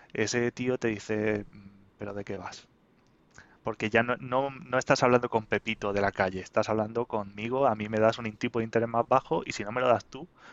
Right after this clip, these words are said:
me voy a otra entidad y lo consigo. Entonces a los bancos, por puro interés propio, les convendría más poder dejarle el dinero a la gente, eh, de nivel medio.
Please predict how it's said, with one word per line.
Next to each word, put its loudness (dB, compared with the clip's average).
me -8
voy -2
a 4
otra 0
entidad -4
y -4
lo -10
consigo. -10
Entonces 2
a 6
los 6
bancos, 2
por -10
puro -10
interés -4
propio, -8
les 6
convendría 0
más 2
poder 2
dejarle 0
el -4
dinero -2
a 6
la 4
gente, 2
eh, 0
de 0
nivel -6
medio. -10